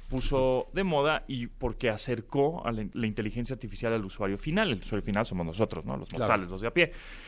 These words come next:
Speaker 1: Al usuario, en donde ya puedes preguntarle a chat G P T y te resuelve cosas, ¿no? Porque la inteligencia artificial ya la habíamos,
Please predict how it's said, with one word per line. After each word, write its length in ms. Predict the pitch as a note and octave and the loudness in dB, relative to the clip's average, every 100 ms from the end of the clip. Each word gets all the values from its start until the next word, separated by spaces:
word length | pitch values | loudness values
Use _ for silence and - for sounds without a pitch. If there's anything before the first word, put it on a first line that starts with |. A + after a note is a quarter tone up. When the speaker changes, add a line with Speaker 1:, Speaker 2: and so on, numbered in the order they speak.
| - | -10
Speaker 1:
Al 140 | G#2+ G#2 | -6 -4
usuario, 480 | A2 F3+ C#3 C3+ D3+ - - - | 2 4 4 2 -2 -10 -14 -8
en 160 | G#2+ | -4
donde 360 | G2+ G#2+ G#2+ G2+ - | -2 -2 0 -2 0
ya 180 | A#2+ | 0
puedes 200 | - A#2 A2 | 2 0 0
preguntarle 400 | A#2 A2 A#2 A2 | -4 2 2 2
a 20 | |
chat 160 | A#2 | -2
G 80 | A#2+ | -4
P 80 | A#2 | -4
T 120 | A#2+ | -2
y 40 | A#2+ | -2
te 100 | G2 | -2
resuelve 440 | G2 - A2 G2+ | 0 2 4 4
cosas, 360 | - G2 F2+ - | 2 0 0 -4
¿no? 140 | A#2 | -2
Porque 180 | B2 A2 | -2 -2
la 60 | G#2+ | -2
inteligencia 380 | G2+ G#2+ B2+ C#3+ | -2 -4 -2 -4
artificial 400 | B2 G#2+ C3 A#2+ | -6 -4 -2 0
ya 100 | A#2+ | 4
la 220 | A#2+ A#2 | 4 4
habíamos, 680 | A2+ A2+ A2+ A#2+ A2+ - | 2 0 2 0 0 -4